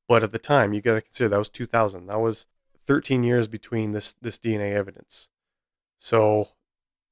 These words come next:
kinda makes me think that perhaps Boston P D did have this evidence somewhere that they weren't putting out there for public to see. So my thoughts are, is that he's the Boston Strangler,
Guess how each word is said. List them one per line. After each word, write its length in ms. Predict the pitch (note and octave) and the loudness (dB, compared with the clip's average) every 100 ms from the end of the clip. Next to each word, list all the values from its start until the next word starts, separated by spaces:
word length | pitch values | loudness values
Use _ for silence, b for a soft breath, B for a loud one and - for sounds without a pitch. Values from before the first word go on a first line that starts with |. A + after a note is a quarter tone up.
| _ _ _ - | _ _ _ -2
kinda 140 | D#3+ | 2
makes 200 | D3+ - | 2 2
me 120 | D3 | 0
think 320 | D3 C3 A#2 - | 0 0 -2 -4
that 200 | G#2 _ | -6 _
perhaps 320 | A2+ A2 - | 0 0 0
Boston 340 | - A2 G#2 A2 | -2 -2 -2 -8
P 140 | C#3+ | -10
D 160 | G2+ G2 | -10 -6
did 200 | A#2+ A2+ | -2 0
have 380 | G2+ G#2+ G2+ G2 | -2 -4 -4 -4
this 240 | G2 F#2+ G2+ | -8 -6 -6
evidence 520 | F#2+ F#2+ F2+ - - _ _ _ _ _ _ | -6 -6 -10 -14 -18 _ _ _ _ _ _
somewhere 460 | - A#2+ A2 G2+ G2 | -2 0 2 0 0
that 200 | F2+ - | -4 -6
they 140 | G2+ | -6
weren't 500 | G2 G2 G2 - _ _ _ _ _ _ | -6 -4 -4 -8 _ _ _ _ _ _
putting 320 | - A#2 G2+ | -2 0 0
out 200 | G2 G2+ | 0 -2
there 120 | G2 F#2 | -4 -8
for 160 | - | -10
public 380 | F#2+ G2 F#2 F2+ | -8 -6 -6 -12
to 100 | F#2+ | -20
see. 280 | - G2 - _ _ _ _ _ _ _ | -18 -18 -20 _ _ _ _ _ _ _
So 80 | C3+ | 2
my 160 | C#3+ D#3+ | 4 6
thoughts 300 | D#3 C#3+ C#3 | 6 4 6
are, 200 | C3 B2+ | 4 2
is 300 | B2+ A2+ G#2+ | -2 -2 2
that 260 | G#2+ G2 _ | 2 2 _
he's 380 | _ A#2+ A2+ G2+ | _ -4 -4 -4
the 80 | |
Boston 340 | G2+ F#2 - G2+ | -6 -6 -8 -14
Strangler, 340 | G2+ F2+ - | -12 -14 -16